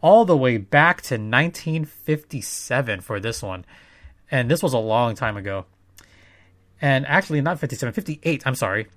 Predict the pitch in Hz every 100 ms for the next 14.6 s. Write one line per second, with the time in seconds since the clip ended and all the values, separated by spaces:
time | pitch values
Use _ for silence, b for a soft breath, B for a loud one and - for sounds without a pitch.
0 | _ _ _ _ _ _ _ - b b
1 | b b b - 147 139 139 - _ _
2 | _ - 220 247 - 202 - 160 151 147
3 | 127 - 113 113 160 143 147 139 143 135
4 | - 147 127 - - 120 101 87 90 b
5 | b b b b _ - 135 131 120 107
6 | b b - 185 220 202 139 123 143 151
7 | 151 135 135 110 107 113 135 - 120 110
8 | 143 147 b b b 127 120 170 147 170
9 | 147 139 123 - 151 - - - 160 151
10 | 135 120 - - 135 107 92 - b b
11 | b b _ _ - 143 139 147 _ _
12 | _ _ _ _ _ _ - 156 117 -
13 | 202 196 214 196 160 151 - 147 123 123
14 | 120 123 104 135 113